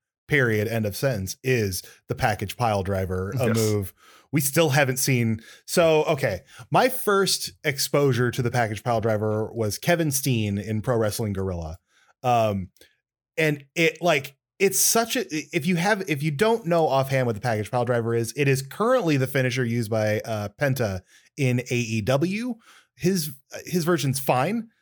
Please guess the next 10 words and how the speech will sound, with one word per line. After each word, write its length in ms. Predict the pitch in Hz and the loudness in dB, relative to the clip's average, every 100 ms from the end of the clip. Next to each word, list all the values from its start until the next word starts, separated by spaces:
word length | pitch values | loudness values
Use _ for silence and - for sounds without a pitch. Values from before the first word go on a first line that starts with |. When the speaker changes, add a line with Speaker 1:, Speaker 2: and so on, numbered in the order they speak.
| _ - | _ -4
Speaker 1:
It 140 | 139 | 0
doesn't, 480 | 175 180 180 175 - | 2 2 0 -2 -4
for 160 | 165 | 0
me, 480 | 147 156 170 180 180 - | 2 2 0 0 -2 -6
it's 140 | 135 | -4
just, 200 | 147 - - | -4 -6 -8
it 180 | 143 - | -6 -2
do-, 140 | 156 | -2
it's 220 | 160 139 | -2 -4
not 220 | 165 160 | -4 -6